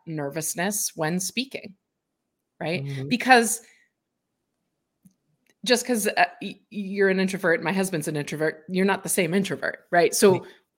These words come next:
Speaker 1: we've gotta figure out what it is. And this is gonna be true no matter who I'm coaching, but we've gotta spend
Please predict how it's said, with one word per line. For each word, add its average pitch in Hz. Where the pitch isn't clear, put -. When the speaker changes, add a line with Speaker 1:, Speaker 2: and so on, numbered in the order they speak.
Speaker 1:
we've 214
gotta 220
figure 196
out 165
what 180
it 180
is. 156
And 220
this 285
is 294
gonna 202
be 190
true 190
no 175
matter 156
who 156
I'm 160
coaching, 220
but 185
we've 220
gotta 220
spend 170